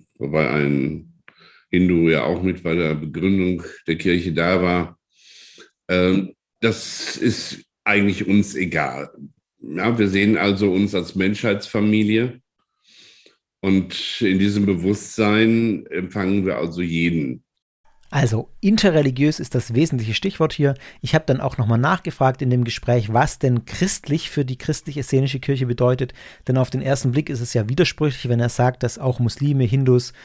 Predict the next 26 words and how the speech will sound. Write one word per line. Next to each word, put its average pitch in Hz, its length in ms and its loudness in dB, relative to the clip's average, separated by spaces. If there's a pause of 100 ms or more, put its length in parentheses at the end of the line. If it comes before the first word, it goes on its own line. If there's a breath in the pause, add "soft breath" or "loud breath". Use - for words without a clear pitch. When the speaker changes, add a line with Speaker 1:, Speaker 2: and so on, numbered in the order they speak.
(260 loud breath)
Speaker 2:
ähm, 120 340 2 (220)
äh, 131 340 -2 (360)
ja, 120 200 2
kommen 151 320 4
können 143 220 2
und 123 160 -2
aufgenommen 139 380 0
werden, 123 220 6
wenn 127 120 6
sie 131 100 0
sich 117 180 -4
als 113 140 -4
christlich - 460 -2
verstehen. 135 480 -2 (260 loud breath)
Und 147 120 -6
er 139 140 2
meinte 135 300 4
dann 127 160 2
daraufhin, 117 460 0
christlich - 460 0
sei 127 200 4
für - 140 -6
ihn 135 180 -2
identisch 123 520 0 (220 loud breath)
mit 123 240 2
Nächstenliebe. 110 800 -2